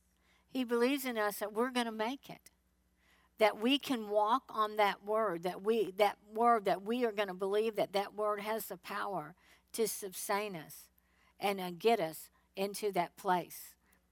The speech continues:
that he wants us to be in. And I'm telling you, in this day, there's things that he's putting out there, and he wants us to see. He wants us to walk on that water. He wants us to get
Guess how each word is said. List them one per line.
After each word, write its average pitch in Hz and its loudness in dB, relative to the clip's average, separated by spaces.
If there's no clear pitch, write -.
that 185 4
he 202 0
wants 190 -2
us 170 -10
to 175 -12
be 165 -8
in. - -18
And 285 -4
I'm 277 2
telling 220 2
you, 208 -4
in 202 -6
this 214 -4
day, 190 -2
there's 208 -2
things 247 -4
that 190 -4
he's 220 -4
putting 220 -2
out 220 -4
there, 160 -6
and 185 -4
he 214 -4
wants 233 -2
us 208 -2
to 180 -10
see. 226 -4
He 220 -2
wants 220 -2
us 214 -4
to 190 -8
walk 208 -6
on 190 -4
that 185 -2
water. 185 -4
He 220 -6
wants 226 -4
us 208 -6
to 180 -6
get 196 -2